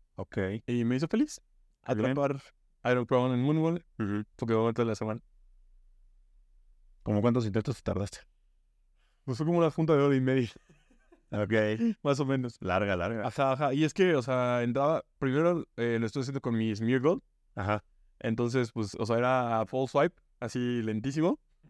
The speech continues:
Speaker 2: Y luego, pues, ya un Spore y así, o sea, de-, sí, o sea, me tardaba bastante cada turno. Ya luego dije, "Bueno, a lo mejor voy a poner algo con lo que lo pueda casi matar y ya cambiar el Pokémon", ¿no? O sea, como, pues,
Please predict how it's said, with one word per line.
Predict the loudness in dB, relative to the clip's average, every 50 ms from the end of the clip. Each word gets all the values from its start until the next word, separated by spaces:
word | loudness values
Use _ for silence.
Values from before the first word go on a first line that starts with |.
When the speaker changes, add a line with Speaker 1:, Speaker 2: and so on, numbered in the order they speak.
| _ _ _ _ _ _ _
Speaker 2:
Y | -6 -4 -2
luego, | 0 2 2 2 0 0
pues, | -2 -4 -4 -2
ya | 0 0 0 0
un | 0 -2
Spore | -4 -4 -2 -2 0 2 4 4 4 4 2
y |
así, | 0 2 0 0
o | 2 2
sea, | 0 0
de-, | -2 -2 -6 -6
sí, | -4 0 2 2
o | 2
sea, | 2 0 0 0 -2
me | -2 -2
tardaba | 0 0 2 4 4 4 4
bastante | 4 2 0 -2 -2 -2 -2
cada | -2 -2 -2
turno. | -2 -4 -6 -6 -8 _ _ _ _ _ _ _ _
Ya | -4 -2
luego | 0 2 2 2 0
dije, | 0 0 0
"Bueno, | 0 0 0
a | 0
lo | 0
mejor | 0 0 2
voy | 2 2
a |
poner | 0 0 -2 0 0 0
algo | 0 0 0 -2 -2
con | 0 -2 -2
lo | -2
que | -2 -2
lo | -2 -2
pueda | -2 -2 -2
casi | -2 -2 -2 -2 -2
matar | -2 -2 0 0 0 0 0
y | 0
ya | 0 -2 -2
cambiar | -2 -2 -2
el | -2
Pokémon", | -4 -2 -2 -2 -2 -2 -4
¿no? | -6 -6 -6 -4
O | -4
sea, | -4 -6
como, | -4 -4 -4 -4 -4
pues, | -6 -8 -12 -12